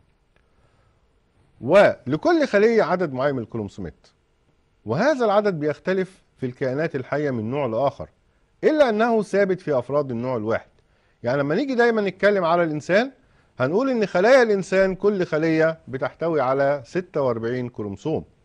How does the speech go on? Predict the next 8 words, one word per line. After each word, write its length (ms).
إذن 220
هنا 340
هذا 160
العدد 320
ثابت 320
بالنسبة 500
لجميع 560
الإنسان 580